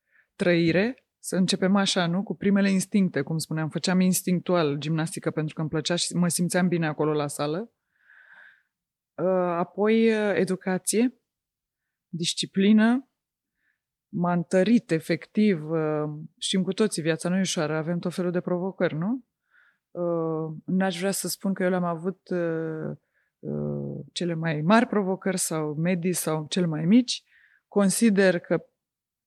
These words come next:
pentru ce poate să ducă o femeie sau o persoană,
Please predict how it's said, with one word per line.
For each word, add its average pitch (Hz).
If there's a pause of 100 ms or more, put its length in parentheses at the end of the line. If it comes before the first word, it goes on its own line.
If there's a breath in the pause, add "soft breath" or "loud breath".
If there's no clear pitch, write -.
pentru 180
ce 226
poate 202
să 185
ducă 185
o 185
femeie 185
sau 160
o 160
persoană, 160